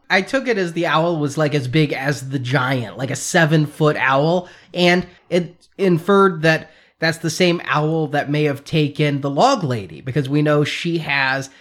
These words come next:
the symbol from an early abduction or encounter of some kind, the same that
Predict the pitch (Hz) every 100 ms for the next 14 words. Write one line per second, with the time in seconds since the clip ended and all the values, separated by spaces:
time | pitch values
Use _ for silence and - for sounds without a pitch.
0 | _ 151 - 170 175 160 139 135 143 139
1 | 135 - 165 156 151 135 - 135 - 143
2 | 139 - - 151 139 143 117 143 131 -
3 | - 139 - 165 151 147 139 127 - 151
4 | 156 151 131 107 113 156 - _ 156 147
5 | 175 165 156 139 139 123